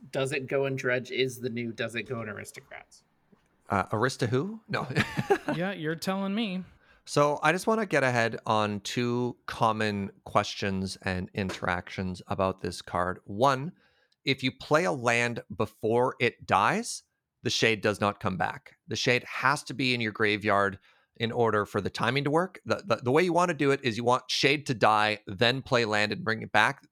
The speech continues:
Speaker 2: It's not like a landfall ability that lasts the whole turn. So you can't play a land, attack with it,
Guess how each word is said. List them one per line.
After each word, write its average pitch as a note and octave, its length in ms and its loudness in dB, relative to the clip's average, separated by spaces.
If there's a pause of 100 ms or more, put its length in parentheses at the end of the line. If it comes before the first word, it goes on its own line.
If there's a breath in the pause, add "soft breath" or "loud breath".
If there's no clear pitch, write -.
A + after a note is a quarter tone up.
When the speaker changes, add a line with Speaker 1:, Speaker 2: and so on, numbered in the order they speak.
Speaker 2:
It's - 160 -4
not C3 160 4
like B2 100 2
a A#2 60 2
landfall G#2+ 460 2
ability A2 320 2
that G2+ 80 -6
lasts G#2 240 2
the G#2 80 2
whole G#2 140 2
turn. G2 280 0
So - 80 -8
you - 20 -12
can't B2 240 0
play A#2 120 2
a G#2+ 40 0
land, G#2 320 2
attack G#2+ 380 2
with G2+ 120 0
it, G2+ 160 2